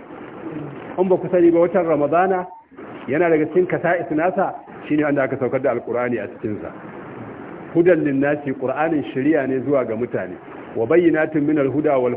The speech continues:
furqan. To sai kuma sanya azumi sai ce, "Faman shahida minkum ash-shahra falyasum." Duk wanda daga cikin ku ya halarci watan, rayuwa ta halartar da shi,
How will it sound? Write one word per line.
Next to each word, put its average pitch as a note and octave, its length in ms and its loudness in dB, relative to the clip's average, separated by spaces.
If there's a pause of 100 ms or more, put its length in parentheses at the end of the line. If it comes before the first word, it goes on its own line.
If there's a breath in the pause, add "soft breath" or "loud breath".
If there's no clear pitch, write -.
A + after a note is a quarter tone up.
furqan. A#2+ 360 -4 (560)
To A#2+ 80 -4
sai C#3 100 0
kuma D3 180 2
sanya D3 300 0
azumi A#2+ 360 -2
sai C3+ 140 0
ce, C#3+ 100 0
"Faman A#2+ 320 -2
shahida B2+ 360 0
minkum B2+ 380 -2
ash-shahra D3+ 560 0 (520)
falyasum." G2+ 480 -6 (1200)
Duk - 200 2
wanda G3+ 440 4
daga C#3 260 0
cikin F3 420 0
ku D3 100 0
ya C#3+ 140 2
halarci C3+ 440 -4
watan, C#3 360 0
rayuwa C3 380 2
ta D3 80 -6
halartar C#3+ 440 -2
da A#2+ 100 -2
shi, - 180 -10